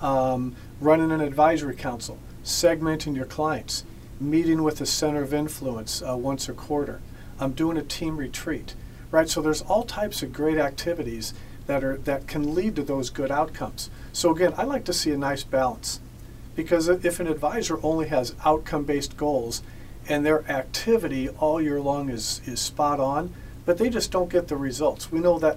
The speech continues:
sometimes that happens, right? I don't want them to look at that year and say it was a total disappointment, because they did what they could do. They controlled their activity. So again,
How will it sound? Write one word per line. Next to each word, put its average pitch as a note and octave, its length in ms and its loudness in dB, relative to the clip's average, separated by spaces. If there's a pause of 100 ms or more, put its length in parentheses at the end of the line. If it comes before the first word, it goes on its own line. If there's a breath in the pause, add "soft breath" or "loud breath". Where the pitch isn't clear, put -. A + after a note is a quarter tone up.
(120)
sometimes F3 480 -4
that C#3 140 0
happens, D3+ 360 2
right? C3+ 240 -2 (340 loud breath)
I F#3 120 4
don't A3 80 2
want F#3+ 140 2
them D#3 80 -2
to D3+ 40 0
look D3+ 220 2
at - 60 -6
that C#3 180 2
year C#3 100 -2
and C3 100 -2
say - 140 0
it C3+ 80 0
was B2 140 -6
a B2 60 -6
total D#3+ 300 2
disappointment, C3+ 680 -4 (440 loud breath)
because F3 360 2
they A3+ 100 4
did G3+ 260 0
what D#3+ 140 0
they D#3+ 140 2
could D3 180 -4
do. D#3 220 0
They B2+ 100 -2
controlled D#3 560 0
their D3+ 140 2
activity. D3 500 -2
So C3+ 240 2
again, - 300 -4